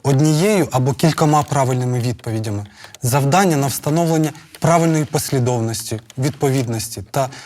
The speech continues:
введення числової чи текстової інформації. У тестах питання різних типів комбінують. Завдяки цьому тест, е, може перевірити ступінь засвоєння знань на всіх рівнях.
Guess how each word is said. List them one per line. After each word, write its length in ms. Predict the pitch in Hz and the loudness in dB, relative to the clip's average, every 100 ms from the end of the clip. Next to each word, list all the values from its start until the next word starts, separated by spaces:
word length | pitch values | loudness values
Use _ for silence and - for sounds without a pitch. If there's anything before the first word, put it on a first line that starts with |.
| - 127 | -10 -4
введення 540 | 120 165 156 151 139 120 | 2 4 4 0 -2 -6
числової 640 | - - 151 156 220 151 - - | -6 -2 -2 0 2 0 -2 -12
чи 340 | - 139 127 - - | -6 -4 -4 -6 -6
текстової 460 | 156 147 - 131 131 | -4 -4 -4 -4 -4
інформації. 680 | 123 139 127 104 - - - _ _ - | -4 -6 -6 -6 -8 -14 -18 _ _ -4
У 100 | 151 | -4
тестах 640 | - 214 220 - 131 - - | 2 2 2 -2 -4 -4 -6
питання 420 | 151 - 175 170 | -6 0 0 2
різних 380 | 156 165 151 131 | 2 2 0 -2
типів 340 | - 196 156 - | -2 -2 -2 -2
комбінують. 680 | 156 143 160 131 101 98 _ - - 131 | 0 2 2 0 -2 -8 _ -20 -10 -4
Завдяки 540 | 131 147 147 - 190 | 0 0 0 0 -2
цьому 380 | - 247 240 151 | 0 0 2 0
тест, 440 | - 196 196 - | 0 -2 -2 -4
е, 260 | 151 143 123 - _ | -2 -2 -4 -10 _
може 300 | 143 156 151 | -4 -2 -2
перевірити 500 | 127 156 160 160 - | -2 0 0 0 -2
ступінь 400 | 139 - 170 143 | -6 -6 -4 -4
засвоєння 540 | 123 135 - 160 143 139 | -2 -4 -2 -2 0 -2
знань 340 | 131 180 175 - - | -2 -2 -4 -8 -6
на 180 | 139 139 | -4 -2
всіх 380 | - - 156 131 | -4 -4 -2 -2
рівнях. 460 | 117 104 95 - | -4 -6 -12 -18